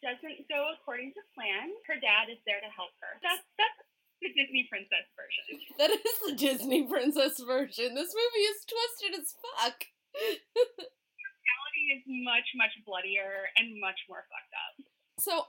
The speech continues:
Speaker 2: I wanted to, to bring up, I sort of vaguely knew what this was about because I had heard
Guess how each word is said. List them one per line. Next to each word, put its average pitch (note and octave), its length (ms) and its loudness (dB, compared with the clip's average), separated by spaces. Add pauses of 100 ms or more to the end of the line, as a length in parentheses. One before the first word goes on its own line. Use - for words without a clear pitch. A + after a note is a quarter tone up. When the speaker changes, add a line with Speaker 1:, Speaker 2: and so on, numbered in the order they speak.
Speaker 2:
I D#4 160 6
wanted A#4+ 480 2
to, F#4+ 480 -4
to C4 60 -8
bring D4 260 -2
up, A3+ 240 -2 (140)
I G#4+ 400 2
sort D4+ 440 -4
of F4 60 -8 (220)
vaguely B3 840 -2 (100)
knew A3+ 400 -8
what A#3+ 240 -10
this B3+ 200 -4 (240)
was A#3 300 -6
about F3+ 540 0
because G#3+ 380 -10 (100)
I G#3 160 -2
had G#3+ 240 -10 (260)
heard D4 460 -2